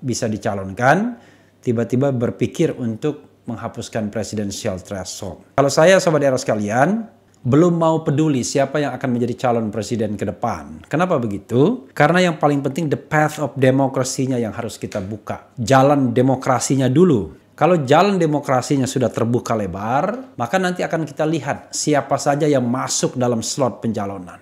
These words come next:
Apakah Ganjar, apakah Anies, apakah Prabowo, Puan Maharani, Erlangga Hartarto, siapa lagi? Mohaimin Iskandar, you name it, Zulkifli Hasan,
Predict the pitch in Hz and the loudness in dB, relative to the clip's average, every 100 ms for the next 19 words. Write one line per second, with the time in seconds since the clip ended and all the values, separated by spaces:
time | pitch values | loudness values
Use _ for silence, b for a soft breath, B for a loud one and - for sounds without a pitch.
0 | - - 113 120 120 139 123 107 95 101 | -20 -10 -6 -2 -2 0 0 0 -2 -2
1 | 101 117 160 254 285 269 - - 113 - | 0 4 4 2 -4 -10 -10 -8 -6 -6
2 | 104 - 104 101 143 196 - - - 110 | -8 -6 -6 0 0 0 -2 -8 -10 -8
3 | 101 - 107 - 104 98 117 151 175 196 | -8 -6 -8 -4 -4 0 2 4 4 2
4 | - 113 104 104 101 98 147 180 180 170 | -2 -4 -4 -4 -4 0 2 2 2 -2
5 | 123 110 117 113 107 104 92 180 180 180 | -4 -4 -2 -2 -4 -6 2 2 2 2
6 | 170 147 151 - - 127 135 135 123 92 | 2 2 -2 -10 -4 -2 0 0 -2 -8
7 | 113 - 117 117 120 120 117 110 - 180 | -14 -8 -6 -2 0 0 0 -4 2 2
8 | 185 175 151 139 139 - 123 135 151 127 | 4 2 2 -2 -6 -4 -2 2 0 -2
9 | 117 107 123 - 120 - - - 139 120 | -6 -4 -4 -2 -6 -6 -18 -2 -2 0
10 | 107 165 175 - 160 135 120 127 | 0 2 2 4 2 2 -2 -6